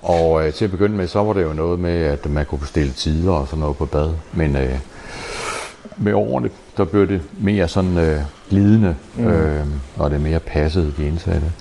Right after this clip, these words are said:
Speaker 2: Ja.
Speaker 1: Øhm, og toiletterne kunne de jo bruge, øh, i løbet af, af dagen. Men, øh, hvis man var trængende om natten, ja, så måtte man jo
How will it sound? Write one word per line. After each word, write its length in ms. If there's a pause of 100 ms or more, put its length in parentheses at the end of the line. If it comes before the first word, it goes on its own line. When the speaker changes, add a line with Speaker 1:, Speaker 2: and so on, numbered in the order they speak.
Speaker 2:
Ja. 80 (680)
Speaker 1:
Øhm, 640
og 140
toiletterne 640
kunne 200
de 60
jo 120
bruge, 400 (320)
øh, 280 (800)
i 100
løbet 280 (140)
af, 360 (220)
af 120
dagen. 260 (100)
Men, 220 (1080)
øh, 80
hvis 360
man 260
var 80
trængende 380
om 60
natten, 340
ja, 120
så 180
måtte 260
man 220
jo 140